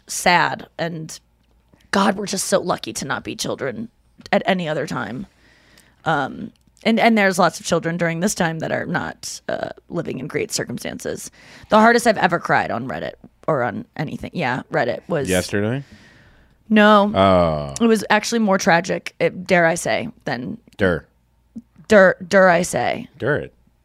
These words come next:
Speaker 1: Um, it's, it's hard for me to even talk about, but it was a little girl that was, like, five being led away by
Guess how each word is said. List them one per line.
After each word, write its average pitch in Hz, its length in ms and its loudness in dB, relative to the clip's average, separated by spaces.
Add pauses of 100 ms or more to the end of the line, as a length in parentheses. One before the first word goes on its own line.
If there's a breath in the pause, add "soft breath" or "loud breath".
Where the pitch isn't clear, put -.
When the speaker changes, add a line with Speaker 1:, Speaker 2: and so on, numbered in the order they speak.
(400)
Speaker 1:
Um, 175 500 2 (580)
it's, 202 180 -4
it's 160 100 -6
hard 175 180 -2
for 160 120 -6
me 156 180 -10
to 160 240 -10
even 156 180 -10
talk - 160 -12
about, - 200 -8
but - 100 -10
it 156 60 -6
was 165 120 -6
a 170 80 -2
little 170 260 -2
girl 156 180 -6
that 143 120 -8
was, - 80 -14
like, - 160 -10
five 110 420 -6
being 175 220 -8
led 160 180 0
away 139 400 -2
by 127 460 -4